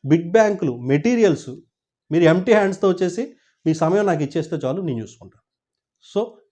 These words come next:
ఇంట్రెస్ట్ ఉంటే WhatsApp గ్రూప్లో జాయిన్ అవ్వండి. ఇంకా మంచి మెటీరియల్, కంటెంట్ వీటన్నిటి గురించి మన స-, ఛానల్ సబ్స్క్రైబ్ చేసుకోండి, యాప్ డౌన్లోడ్ చేసుకొని అక్కడ ఉన్న కంటెంట్ చెక్ చేసేయండి. క్వాలిటీ కంటెంట్ చెక్ చేసిన తర్వాత మాత్రమే తీసుకోండి. Thank you.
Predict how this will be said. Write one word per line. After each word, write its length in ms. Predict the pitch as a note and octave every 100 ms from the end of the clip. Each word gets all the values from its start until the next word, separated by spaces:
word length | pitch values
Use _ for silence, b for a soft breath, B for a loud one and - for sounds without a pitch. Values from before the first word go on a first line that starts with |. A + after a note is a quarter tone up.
| _ _ _ -
ఇంట్రెస్ట్ 280 | C#3+ E3 E3
ఉంటే 120 | F3+
WhatsApp 340 | D3 - B2
గ్రూప్లో 240 | B2 A#2+ C3
జాయిన్ 240 | G#2+ G2+
అవ్వండి. 220 | F#2+ G#2+
ఇంకా 160 | F3 A#3
మంచి 280 | G#3 G#3 F#3+
మెటీరియల్, 420 | F3 F#3 F3+ E3+
కంటెంట్ 380 | D3+ D3+ D#3+ D#3
వీటన్నిటి 340 | C3+ C3+ C3+
గురించి 420 | C3+ C3 F3+ - b b b b -
మన 80 | A2+
స-, 120 | B2+
ఛానల్ 420 | A#2 A#2 B2 D3
సబ్స్క్రైబ్ 420 | D3+ C#3+ E3 E3
చేసుకోండి, 300 | D#3+ D#3+ F#3
యాప్ 240 | D#3+ G#3 G3+
డౌన్లోడ్ 340 | G3 F#3+ F3
చేసుకొని 540 | E3 D#3+ F3 E3 D3+ B B -
అక్కడ 160 | C#3+
ఉన్న 120 | D#3+
కంటెంట్ 440 | E3+ D#3 E3 F3+ E3+
చెక్ 180 | D#3 D3+
చేసేయండి. 280 | C#3+ D3
క్వాలిటీ 440 | F#3+ C#3 C#3 C#3+ D3+
కంటెంట్ 420 | C#3 C3 C#3+ C#3+
చెక్ 200 | A#2+ -
చేసిన 240 | D#3 D3+ B2+
తర్వాత 260 | A#2+ D3 C#3+
మాత్రమే 360 | A2 - D3+ C4 _ _ _ -
తీసుకోండి. 600 | D#3 - G#2 _ _ A#2+
Thank 180 | G#2+
you. 80 | -